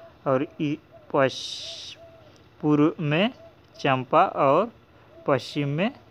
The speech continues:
में, पूर्व में चंपा और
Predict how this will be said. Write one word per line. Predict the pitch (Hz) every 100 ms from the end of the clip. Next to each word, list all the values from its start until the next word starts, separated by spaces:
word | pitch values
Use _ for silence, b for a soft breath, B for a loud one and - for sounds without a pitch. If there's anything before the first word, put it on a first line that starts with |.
| - - - _ - _ _ _ _ _ _ _
में, | 165 165 233 440 - _ _
पूर्व | 147 143 135
में | 135 127
चंपा | - 127 120 165
और | 202